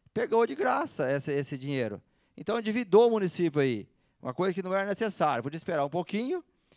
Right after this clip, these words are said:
e estaria com a luz de led aí de graça. Então, o pre-, então, o cha-, o que é competente? O competente é ele, chamou eu de incompetente. Ele é incompetente. Falando sobre o asfalto Santo Antônio, quem conseguiu o recurso dessa, fazer asfalto Santo Antônio foi eu que consegui lá. Tá? Asfalto que eu consegui. Consegui as duas ruas que terminou agora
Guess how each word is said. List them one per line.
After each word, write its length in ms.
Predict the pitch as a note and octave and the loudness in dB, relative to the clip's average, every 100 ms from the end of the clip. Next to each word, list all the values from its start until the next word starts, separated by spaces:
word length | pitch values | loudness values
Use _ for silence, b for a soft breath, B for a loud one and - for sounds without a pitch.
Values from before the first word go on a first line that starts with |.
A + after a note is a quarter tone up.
| b | b
e 60 | - | -10
estaria 320 | - - G3 | -2 2 2
com 80 | G#3+ | 2
a 20 | |
luz 160 | F#3+ F#3 | 2 2
de 80 | E3+ | 2
led 300 | D3+ E3 D3+ | 0 0 2
aí 340 | D#3 F3 F#3 | 2 2 -2
de 160 | D3 F#3 | -6 -8
graça. 520 | D3+ B2+ A2 - - _ _ _ _ _ - | -4 -4 -6 -12 -20 _ _ _ _ _ -16
Então, 380 | - - G3 A#3 | -10 -2 0 0
o 40 | |
pre-, 140 | F#3+ F3+ | -2 -2
então, 220 | F3 G#3+ | 0 0
o 60 | A3 | 0
cha-, 120 | - | -4
o 40 | |
que 100 | E3+ | -6
é 40 | G#3 | -8
competente? 420 | F#3 F#3+ D#3+ D3+ | -4 -4 -2 -2
O 40 | |
competente 400 | D3 E3 E3+ F3+ | -2 -4 -2 0
é 100 | B3 | 4
ele, 260 | A3 A#3+ D3 | 4 4 0
chamou 280 | D3+ D3+ D3+ | -4 -2 0
eu 100 | E3 | 0
de 80 | D3 | -4
incompetente. 540 | C#3+ D3 C#3 C3 C3+ | -4 -4 -4 -6 -4
Ele 280 | E3+ B3+ A3 | 0 0 -2
é 40 | |
incompetente. 680 | E3 D3 C3 C#3+ A#2 G#2 - _ _ _ _ _ _ _ - | -8 -6 -6 -6 -8 -10 -20 _ _ _ _ _ _ _ -6
Falando 380 | D#3+ F#3+ G#3 | -2 2 0
sobre 240 | F3+ G3+ F#3+ | 0 0 0
o 40 | |
asfalto 340 | F3+ - F3 E3+ | 0 0 0 0
Santo 160 | D#3 | -4
Antônio, 320 | D3+ C#3 B2 | -6 -4 -6
quem 200 | - G#3+ | -4 -4
conseguiu 380 | B3+ A3 F#3+ E3+ | -2 -4 -4 0
o 40 | D#3 | 0
recurso 300 | C#3 C#3+ C3 | 0 -2 -4
dessa, 380 | B2 B2 G1+ | -4 -8 -10
fazer 240 | - A#2+ A#2 | -8 -6 -6
asfalto 240 | A#2 A2+ | -8 -10
Santo 120 | A2 | -8
Antônio 60 | D#3 | -10
foi 240 | A3 A#3+ | -4 0
eu 220 | G#3+ A#3 A3+ | 4 4 2
que 60 | |
consegui 420 | - D3 C3 A#2 | -4 -8 -6 -6
lá. 220 | A#2+ G#2 - _ _ _ _ _ _ - | -4 -4 -8 _ _ _ _ _ _ -6
Tá? 140 | D#3 | -2
Asfalto 320 | F#3 - G3 F#3 | 0 2 0 0
que 60 | |
eu 40 | A3 | -4
consegui. 480 | A3 B3 F3 G3+ | -4 -6 -8 -10
Consegui 400 | E3 G3 G3 E3+ | -6 -4 -4 -2
as 140 | F#3 D3+ | -2 0
duas 140 | E3 | 2
ruas 120 | D#3 | 2
que 40 | D3+ | 2
terminou 260 | D3+ C#3+ C#3 | -2 0 0
agora 460 | B2 F#3+ B3+ D3+ | 2 0 0 -4